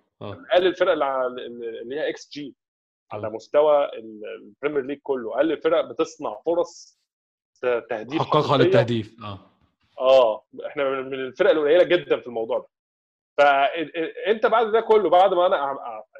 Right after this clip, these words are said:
Speaker 2: يعني تعمل فرصة محققة ت-، للتهديف، تضيعها، وبعد كده أرجع أقول لك، آه،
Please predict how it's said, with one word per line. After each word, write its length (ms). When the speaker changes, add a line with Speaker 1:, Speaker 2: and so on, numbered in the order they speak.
Speaker 2:
يعني 200
تعمل 240
فرصة 320
محققة 360
ت-، 260
للتهديف، 640
تضيعها، 460
وبعد 240
كده 220
أرجع 180
أقول 160
لك، 100
آه، 340